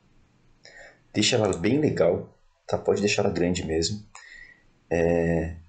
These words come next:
aí vocês podem montar o espaço como vocês quiserem, desde que tenha, vou selecionar a ferramenta de texto aqui, desde que tenha a ficha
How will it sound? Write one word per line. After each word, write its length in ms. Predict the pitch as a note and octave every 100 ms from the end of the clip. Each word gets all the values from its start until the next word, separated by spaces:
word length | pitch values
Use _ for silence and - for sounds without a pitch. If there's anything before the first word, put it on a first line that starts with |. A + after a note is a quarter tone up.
| _
aí 160 | - F2+
vocês 240 | G#2+ B2+
podem 560 | B2+ B2+ B2 B2 - - A2
montar 280 | A2+ A2+
o 40 | G#2+
espaço 520 | G#2 - A2+ - A#2+
como 200 | - -
vocês 280 | D#3+ - -
quiserem, 460 | C#3 A#2 D2+ C2+ - - _ -
desde 460 | - G2+ B2+ B2+ B2
que 140 | C3+
tenha, 720 | - - F#2 E2 D#2+ E2+ A#2+ - _ _
vou 120 | - -
selecionar 360 | - - D#2+
a 40 | -
ferramenta 360 | E2+ D#2+ D#2+
de 120 | D#2+
texto 360 | - E2 E2 -
aqui, 340 | - A#2 A#2 - _ _ _ _ _ _ _ _ _
desde 300 | - G2+ G2+
que 80 | -
tenha 280 | A2+ E2 D#2+
a 40 |
ficha 280 | E2+ A2 C3+